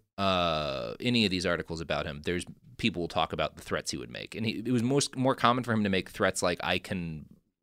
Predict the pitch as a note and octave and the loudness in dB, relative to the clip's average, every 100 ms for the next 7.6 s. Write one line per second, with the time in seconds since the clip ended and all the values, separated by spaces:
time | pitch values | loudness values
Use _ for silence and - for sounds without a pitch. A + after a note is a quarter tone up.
0 | - G2 G#2+ - G#2 F#2+ F2+ F#2 F2 E2 | -14 -4 -2 0 0 0 0 -2 -2 -4
1 | G2 F2 - C#2 F2+ D#2+ F#2 F2+ E2+ E2+ | -2 -2 -4 -6 -6 -4 -4 -2 -4 -2
2 | F#2+ F2 E2+ - F2+ F2 D#2 C2+ - D#2+ | 0 2 0 -2 -6 -4 -6 -6 -8 -6
3 | D#2 - D#2 D2 C#2+ D#2 D#2 D2 - A#1+ | -6 -6 -8 -10 -8 -6 -6 -6 -8 -10
4 | D2+ - D2 D#2 C#2+ C#2 F2+ A#2+ G#2 G2+ | -8 -8 -8 -8 -10 -12 -6 -4 0 2
5 | F2+ E2+ - - F2 D2+ D2 C#2 C#2+ C2+ | 2 -2 -4 -2 0 -2 -2 -4 -6 -6
6 | C#2 - - - - - - - - _ | -8 -14 -20 -20 -18 -18 -18 -20 -20 _
7 | - - F#3 F3 D#3+ | -2 6 10 12 10